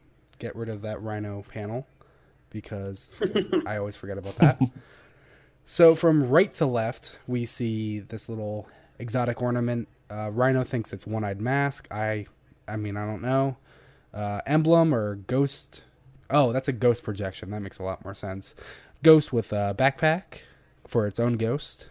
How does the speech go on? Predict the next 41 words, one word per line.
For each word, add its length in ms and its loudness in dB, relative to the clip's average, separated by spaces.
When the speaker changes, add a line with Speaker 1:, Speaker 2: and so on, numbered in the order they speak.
Speaker 1:
Another 460 -2
projection. 680 -2
And 80 -8
then 140 -2
right 180 4
over 180 4
here, 460 2
we 100 2
have 240 4
what 120 2
is 120 0
very 320 4
clearly, 680 6
for 260 2
once, 460 -2
'cause 140 0
everyone 300 6
likes 180 4
to 60 -10
say 220 4
if 120 -2
it's 140 -6
red, 220 0
it's 140 -8
SIVA. 340 -2
Very 260 8
clearly, 500 8
SIVA 340 6
red 240 8
vines 420 4
and 220 2
pyramids 640 4
on, 540 0
would 120 2
you 60 4
guys 180 4
say 100 4
those 200 6
are 60 6
Titan 400 0
gauntlets? 640 -2